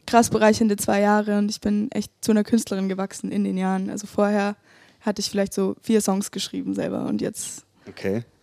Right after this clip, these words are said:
Speaker 2: Und hast du da deine Band gefunden auf der Schule oder wie kam das? Du bist ja heute mit einer Band hier, du hast einen Drummer dabei und noch?
Speaker 1: Und einen Basser.
Speaker 2: Und einen Basser. Und du
Speaker 1: Mhm.
Speaker 2: spielst Piano und singst.
Speaker 1: Richtig.
Speaker 2: Und wie habt ihr euch gefunden?
Speaker 1: Ähm, ja, ich wollte meine Musik umsetzen mit einer Band
Speaker 2: Mhm.
Speaker 1: und dann hab ich,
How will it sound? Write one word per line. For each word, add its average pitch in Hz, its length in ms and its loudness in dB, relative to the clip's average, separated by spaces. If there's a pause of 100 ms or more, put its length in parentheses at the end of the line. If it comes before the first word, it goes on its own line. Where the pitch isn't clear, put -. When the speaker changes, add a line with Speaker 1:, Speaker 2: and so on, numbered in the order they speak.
(420)
Speaker 2:
Und 113 160 6
hast 123 160 4
du 131 60 4
da 120 140 10
deine 123 180 8
Band 113 260 6
gefunden 175 460 4
auf 147 120 2
der 160 100 4
Schule 165 320 4
oder 107 120 6
wie 113 80 4
kam 113 240 4
das? 107 120 4
Du 120 80 -6
bist 135 180 -2
ja 117 80 6
heute 113 180 4
mit 101 100 2
einer 101 60 4
Band 110 320 2
hier, 160 160 2
du 131 60 4
hast 110 100 -2
einen 110 80 0
Drummer 127 240 4
dabei 151 400 4 (520)
und 165 260 10
noch? 143 360 6 (380)
Speaker 1:
Und 240 140 -8
einen 233 80 0
Basser. 196 380 -4 (100)
Speaker 2:
Und 131 120 6
einen 113 100 0
Basser. 90 380 -6
Und 120 100 2
du 123 40 4
Speaker 1:
Mhm. - 40 4
Speaker 2:
spielst 226 260 -4
Piano 110 200 4
und 104 80 6
singst. 92 340 -4 (280)
Speaker 1:
Richtig. 190 260 -6 (200)
Speaker 2:
Und 110 320 6
wie 127 120 10
habt 139 120 4
ihr 131 40 12
euch 120 100 4
gefunden? 113 380 2 (1120)
Speaker 1:
Ähm, 202 560 0
ja, 214 200 6
ich 262 120 0
wollte 208 200 4
meine 208 200 2
Musik 214 280 0
umsetzen 240 400 2
mit - 100 0
einer 214 120 2
Band 220 480 2
Speaker 2:
Mhm. 226 60 -2
Speaker 1:
und 220 140 2
dann 208 260 0
hab 208 220 -2
ich, - 560 -8